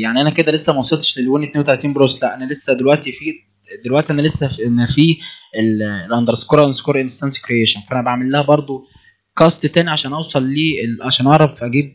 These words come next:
قيمة النيم دي. كتبت انا الكود هنا دلوقتي ب-، بجيب هنا البريز-، ال representative بتاع ال، ال class اللي هو الرجال اللي هو ال underscore underscore aggregation، بعمل لها كاست عشان اجيب منها ال underscore underscore instance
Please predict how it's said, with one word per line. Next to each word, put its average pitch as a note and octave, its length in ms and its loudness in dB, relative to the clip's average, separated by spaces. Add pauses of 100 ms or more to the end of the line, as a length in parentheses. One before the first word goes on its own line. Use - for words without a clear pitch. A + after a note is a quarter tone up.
قيمة D3 220 4
النيم B2 300 4
دي. G#2 240 -6 (1400)
كتبت - 320 2
انا D#3+ 140 6
الكود D3+ 280 4
هنا E3 160 4
دلوقتي D#3 480 6
ب-، A2 1120 2
بجيب C3 300 6
هنا F3 200 6
البريز-، C#3+ 500 2
ال A2+ 280 -6 (120)
representative C3 800 -4
بتاع C#3 380 0
ال، G#2 240 2
ال G2+ 400 -10 (280)
class C3+ 200 0
اللي C3 120 10
هو C#3+ 140 8
الرجال B2+ 340 2
اللي B2+ 180 4
هو C#3 100 6
ال B2 80 2
underscore B2 500 0
underscore B2+ 360 -2
aggregation، C#3+ 680 0 (1500)
بعمل C3 280 4
لها F3 120 6
كاست F3+ 320 0
عشان E3 260 4
اجيب D#3 280 2
منها F3+ 260 6
ال D3+ 100 -2
underscore D3+ 560 2
underscore D3+ 340 2
instance D3 460 -2